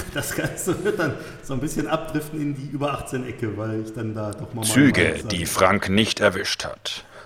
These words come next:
Speaker 1: Oder Züge, die Frank nicht erwischt haben. Nein. <laughs> Ja.
Speaker 2: Ja, it works both ways.
Speaker 1: Yes.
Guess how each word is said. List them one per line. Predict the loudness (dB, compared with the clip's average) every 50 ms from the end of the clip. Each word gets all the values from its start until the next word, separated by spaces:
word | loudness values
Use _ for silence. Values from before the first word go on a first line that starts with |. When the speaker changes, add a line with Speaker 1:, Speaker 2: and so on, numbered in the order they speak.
| -20 -20 _ -20 -20 -20 -20 -20 -20 -20 -16 -10
Speaker 1:
Oder | -6 -6 -6 -4
Züge, | -4 -4 2 4 4
die | 4 4 -2
Frank | -2 0 0 0 2 2 0
nicht | -2 -2 0
erwischt | -2 -2 -2 -4 -4 -4
haben. | -4 -4 -2 -4 -6 -8 -8 -6
Nein. | -4 -4 -4 -6 -8 -12 -14 -12 0 0
<laughs> | 2 2 2 2 2 2 2 4 2 0 0 0 -8 -12 -14 -18 -18 -8 -6 -6 -6 -4 -6 -6 -6 -4 -6 -8 -8 -6 _ -6 -6 -6 _ -16 -16 -16 -18 _ -20 -14 -12
Ja. | -10 -10 -10 -10 -12 -16 -18 -14 -14 -14 -12 -10 -10 -8 -8 -6 -2 2
Speaker 2:
Ja, | 4 6
it | 6 4 8
works | 8 8 6 6 2
both | 0 0 0 0 0 -2
ways. | 0 0 0 0 2 0 0 0 -4 -12 _
Speaker 1:
Yes. | 2 2 2 2 2 -2 -6 -2 -2